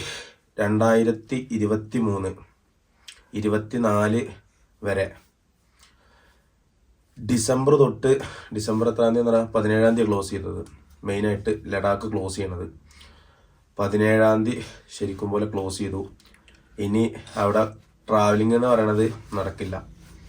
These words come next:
അവിടുത്തെ ലോക്കൽ ആൾക്കാർക്ക് മാത്രമേ ഇനി അവിടെ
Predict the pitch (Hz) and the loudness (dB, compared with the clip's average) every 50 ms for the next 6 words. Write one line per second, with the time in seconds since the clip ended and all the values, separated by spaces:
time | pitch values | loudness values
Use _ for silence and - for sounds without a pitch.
0 | - - - - - 101 98 101 107 - - 113 110 104 104 101 - - - 117 | -20 -20 -20 -6 -4 -4 -2 -2 -2 -2 0 2 2 2 2 2 0 -2 -2 -2
1 | 113 110 - - - - - - - 107 101 101 - 113 107 107 - 117 110 104 | -2 -4 -8 -14 -16 -18 -14 -8 -4 -2 -2 0 0 0 0 0 0 0 0 0
2 | 101 98 - 107 113 - - - - - - - - - - 107 101 101 110 104 | 0 0 -2 -4 -4 -4 -8 -14 -18 -20 -20 -20 -18 -10 -6 -4 -2 0 0 0
3 | 104 - - - - - - - - 98 98 104 110 - | -2 -6 -12 -18 -20 -20 -12 -6 -4 -2 0 0 -2 -4